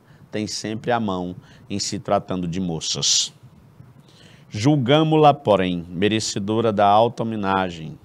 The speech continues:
que é tomar a sério o seu talento,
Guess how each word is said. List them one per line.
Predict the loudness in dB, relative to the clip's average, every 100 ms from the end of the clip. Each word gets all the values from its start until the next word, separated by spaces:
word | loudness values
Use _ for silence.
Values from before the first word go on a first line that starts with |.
| -20
que | -6 0
é | 2 2 -4 _ -6
tomar | -2 -2 -2 -4 -6 -6
a | -8
sério | -6 0 2 2 0
o | -6
seu | -6 -8
talento, | 0 2 2 0 -8 -12